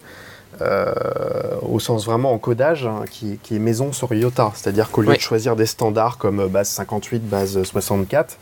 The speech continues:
Speaker 1: euh, il y a eu, euh, des signatures qui sont faites à partir de, de texte qui est pas forcément padé et qui est dans des encodages non standards.
Speaker 2: C'est surtout qu'ils sont, en fait, il y a un truc assez intéressant, c'est qu'à la base, leur système, il est pas en binaire, en fait, il est en trinaire. Je sais pas exactement, euh,
Speaker 1: C'est ça.
Speaker 2: comment ils font ça,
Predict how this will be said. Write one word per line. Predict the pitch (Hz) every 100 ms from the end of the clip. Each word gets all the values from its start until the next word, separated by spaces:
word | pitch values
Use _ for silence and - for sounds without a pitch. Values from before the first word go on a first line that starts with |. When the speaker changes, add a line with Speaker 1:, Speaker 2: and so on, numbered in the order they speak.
| - - - - - -
Speaker 1:
euh, | 98 98 113
il | 113
y | 110
a |
eu, | 120 139 131
euh, | 107
des | 113
signatures | - 127 117 - 156
qui | 139
sont | 127 113
faites | - 143
à | 127
partir | - 110 - 135 127
de, | 107 98 95 95 - - -
de | 104
texte | 127 135 - - 107
qui | - 107
est |
pas | 117
forcément | 123 117 117 110
padé | 101 117 117 135 147
et | 131
qui | 120
est |
dans | 104 104
des | 104 110
encodages | 107 110 120 117
non | 113
standards. | 110 113 113 95 95 92 98 - - - - - - - -
Speaker 2:
C'est | 156
surtout | 156 156 208
qu'ils | -
sont, | 160
en | 131
fait, | 123 - -
il | 127
y | 123
a |
un | 117 120
truc | 190 147
assez | 131 151
intéressant, | 139 127 - 190
c'est | -
qu'à | - 131 120 113 113 113 120 - - 127
la | 127
base, | 175 180
leur | 135
système, | 139 - 175
il | 131
est |
pas | -
en | 160
binaire, | 131 135 170 127
en |
fait, | 107 95
il | 120
est |
en | 117
trinaire. | - 143 147 -
Je | -
sais | 120 -
pas | 175
exactement, | 160 147 - 143 143 147 143
euh, | 117 113
Speaker 1:
C'est | 113 113
ça. | 117
Speaker 2:
comment | 127
ils | 127
font | - 120
ça, | 123